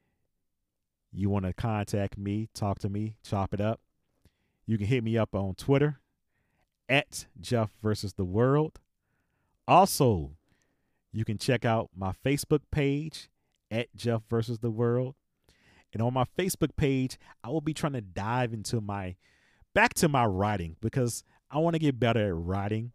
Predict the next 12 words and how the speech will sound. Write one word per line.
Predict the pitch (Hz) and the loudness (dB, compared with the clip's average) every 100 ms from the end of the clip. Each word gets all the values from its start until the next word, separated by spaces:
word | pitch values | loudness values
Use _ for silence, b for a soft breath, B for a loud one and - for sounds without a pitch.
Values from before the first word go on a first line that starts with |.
| _ b b b | _ b b b
So | b - 156 | b 2 4
I | 139 | 6
do | 135 175 | 4 4
have | 196 156 131 123 - | 4 2 0 0 -2
two | - - 143 143 135 131 | 0 6 8 8 8 6
reviews | 113 95 110 120 120 117 104 | 2 0 2 4 6 4 2
of | 98 98 92 | 0 0 -4
Shazam | - 98 90 107 135 156 202 - _ _ _ _ b b b b b b - | -4 -6 -4 -2 0 -2 -4 -10 _ _ _ _ b b b b b b -2
and | 147 147 147 135 | 4 4 4 4
the | |
Joker | 131 113 120 98 | 2 6 4 4
trailer. | - 95 82 64 - | -2 -2 -2 -6 -16